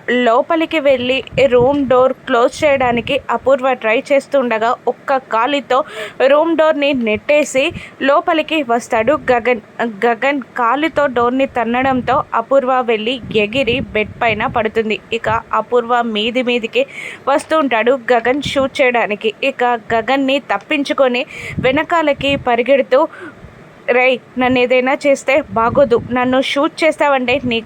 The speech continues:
గతేమైతుందో నేను మాత్రం చెప్పలేను" అని అంటుండగా, "అవునా? అసలు ఈరోజు నీకు చావు భయం అంటే ఎలా ఉంటుందో చూపిస్తా" అని అంటూ, "ఇన్నాళ్ళు మా అమ్మ నీ వల్ల ఎన్నో అవమాన పాలైంది,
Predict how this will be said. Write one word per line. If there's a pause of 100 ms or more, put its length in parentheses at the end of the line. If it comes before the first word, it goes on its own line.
గతేమైతుందో (420)
నేను
మాత్రం
చెప్పలేను" (140)
అని
అంటుండగా, (140)
"అవునా? (360)
అసలు
ఈరోజు (100)
నీకు
చావు
భయం
అంటే (140)
ఎలా
ఉంటుందో
చూపిస్తా" (460)
అని (100)
అంటూ, (160)
"ఇన్నాళ్ళు (200)
మా
అమ్మ (300)
నీ
వల్ల (120)
ఎన్నో (180)
అవమాన
పాలైంది,